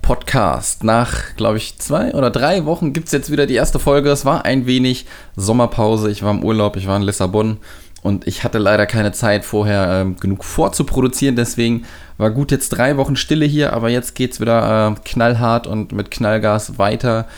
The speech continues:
mit dem Podcast. Und vor allem habe ich auch wieder ein kleines Anliegen. Ich denke, du hast es vielleicht schon gesehen. Äh, vereinzelt, äh, posten auch schon ein paar Leute darüber. Und zwar wird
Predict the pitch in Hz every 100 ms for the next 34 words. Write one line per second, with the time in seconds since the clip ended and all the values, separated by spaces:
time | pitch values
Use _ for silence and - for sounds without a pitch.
0 | - - 113 107 101 - 135 - 139 123
1 | 123 - 110 113 - - 107 113 110 107
2 | - - - 110 110 87 107 110 107 117
3 | 104 92 - 160 147 147 139 143 135 -
4 | - 113 - 139 151 127 113 117 110 -
5 | 110 101 135 - - 117 104 95 139 185
6 | 185 - - - - - - 104 110 107
7 | - 131 151 - 139 139 139 - 107 113
8 | 110 120 - - - 117 - - 101 -
9 | 101 107 101 110 98 101 98 104 101 98
10 | - - 95 104 - - - - - 98
11 | 123 127